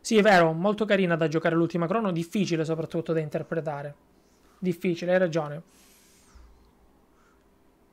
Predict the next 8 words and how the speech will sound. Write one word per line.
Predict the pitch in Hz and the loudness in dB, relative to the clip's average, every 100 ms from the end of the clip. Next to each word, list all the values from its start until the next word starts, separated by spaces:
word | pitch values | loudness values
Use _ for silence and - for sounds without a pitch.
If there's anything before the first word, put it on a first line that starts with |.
| _ _ _ _ _ _ _ _ _ _ _ _ - | _ _ _ _ _ _ _ _ _ _ _ _ -14
Secondo | - 185 208 | -2 0 2
me | |
la | 269 214 | 2 0
posizione | 196 202 247 | -2 -4 -2
aerodinamica | 214 214 247 240 202 | 0 0 -2 -2 0
è | |
un | 202 190 | 0 0
bug. | 190 160 147 160 | -2 -2 -6 -6